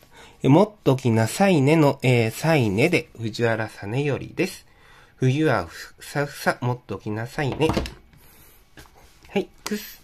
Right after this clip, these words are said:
えー、薬の女王の明日があんなら、冬はふさふさ持っときなさいね。えーと、冬はふさふさ持っときなさいね。薬の女王、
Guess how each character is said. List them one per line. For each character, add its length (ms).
え 300
ー、 60
薬 380
の 180
女 320
王 80
の 180
明 60
日 160
が 240
あ 60
ん 140
な 120
ら、 280
冬 300
は 140
ふ 160
さ 180
ふ 80
さ 160
持 160
っ 80
と 140
き 100
な 100
さ 160
い 120
ね。 180
え 260
ー 40
と、 160
冬 260
は 100
ふ 100
さ 160
ふ 60
さ 120
持 120
っ 80
と 140
き 80
な 160
さ 140
い 80
ね。 180
薬 320
の 140
女 200
王、 180